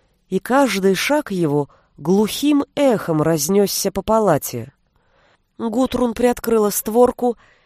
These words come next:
и в мутном стекле стали видны двор и стена детинца. «Смотри, деверь,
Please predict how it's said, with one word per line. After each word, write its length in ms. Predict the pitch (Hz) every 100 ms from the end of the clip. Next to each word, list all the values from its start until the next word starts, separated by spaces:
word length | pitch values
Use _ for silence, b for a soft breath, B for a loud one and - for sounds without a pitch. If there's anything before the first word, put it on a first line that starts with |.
| b b -
и 260 | 214 220
в 120 | 196 208
мутном 500 | 226 220 208 214 196
стекле 500 | - 214 214 220 220
стали 380 | - 208 202
видны 400 | 190 190 185 208
двор 400 | 185 185 220 220 b b b b -
и 100 | 220
стена 440 | - 226 214 208
детинца. 760 | 196 208 185 151 135 - 135 135 _ _ _ _ _ _ -
«Смотри, 600 | - 233 254 - 302 226
деверь, 520 | 160 190 139 131 123